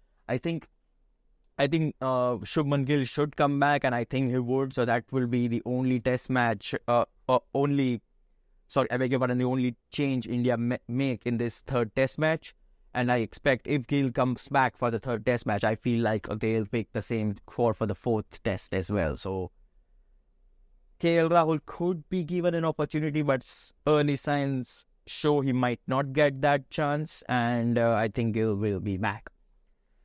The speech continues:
So, yeah, that is the preview of the two sides ahead of the third test match. I, I hope you guys like this short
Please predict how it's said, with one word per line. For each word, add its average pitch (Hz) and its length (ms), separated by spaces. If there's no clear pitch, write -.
So, 170 440
yeah, 180 200
that 190 200
is 190 100
the 170 100
preview 147 640
of 135 180
the 135 80
two 143 220
sides 123 540
ahead 120 300
of 120 220
the 117 120
third 117 300
test 139 240
match. 147 400
I, 117 180
I 117 100
hope 127 260
you 123 120
guys 113 540
like 127 420
this 135 340
short 131 420